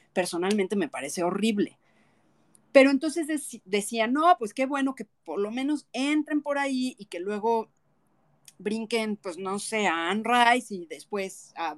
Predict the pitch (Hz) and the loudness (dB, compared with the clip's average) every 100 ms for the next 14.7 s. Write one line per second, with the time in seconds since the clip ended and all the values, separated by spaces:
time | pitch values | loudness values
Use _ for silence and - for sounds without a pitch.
0 | - 196 185 175 - 185 - - _ _ | -6 -6 -6 -10 -6 -6 -6 -14 _ _
1 | _ _ _ _ _ _ 320 339 349 403 | _ _ _ _ _ _ 0 0 0 0
2 | 349 339 392 - 240 220 - 214 208 285 | 2 4 4 2 -4 -4 -4 -6 -6 -6
3 | 311 349 349 - 330 - 311 277 262 269 | -6 -8 -12 -8 -10 -6 -4 0 0 -2
4 | 196 180 160 - 240 277 302 294 320 262 | -4 -6 -8 -6 -6 -6 -6 -8 -8 -8
5 | 294 269 247 262 - _ _ _ - 196 | -4 -2 0 0 -4 _ _ _ -6 -4
6 | 208 214 233 240 247 262 240 233 196 170 | -4 0 2 2 0 0 0 0 -2 -6
7 | 170 175 202 196 220 208 _ _ _ _ | -6 -8 -8 -6 -4 -4 _ _ _ _
8 | _ _ _ _ _ _ _ _ - 175 | _ _ _ _ _ _ _ _ -14 -10
9 | 180 170 190 - 185 175 160 165 180 214 | -6 -4 -6 -4 -4 -2 0 0 -2 -6
10 | - 254 254 190 226 294 294 294 269 208 | 0 0 0 -4 -6 -6 -4 -2 0 0
11 | 180 _ - - - - - - _ _ | -2 _ -20 -20 -20 -20 -20 -20 _ _
12 | _ - 247 262 269 269 262 - 269 - | _ 0 4 6 8 6 2 0 -2 -2
13 | _ - 214 202 196 190 208 226 226 233 | _ -8 0 2 2 0 -2 0 2 2
14 | 233 226 214 - - 196 | 0 -4 -4 -4 -2 -2